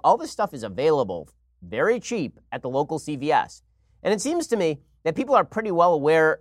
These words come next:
of, of periods. Which other bodily function do people talk about all the time in order to violate the stigma?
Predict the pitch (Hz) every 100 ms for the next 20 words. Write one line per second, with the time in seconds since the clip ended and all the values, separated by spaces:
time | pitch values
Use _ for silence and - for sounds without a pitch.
0 | - 131 120 - 123 117 - 247 208 131
1 | 110 - _ _ _ - 156 294 - 180
2 | 220 202 147 180 196 170 175 202 - 127
3 | 131 185 165 139 160 170 170 139 123 127
4 | 151 147 143 147 151 127 135 139 135 110
5 | 110 143 135 113 - 151 120 76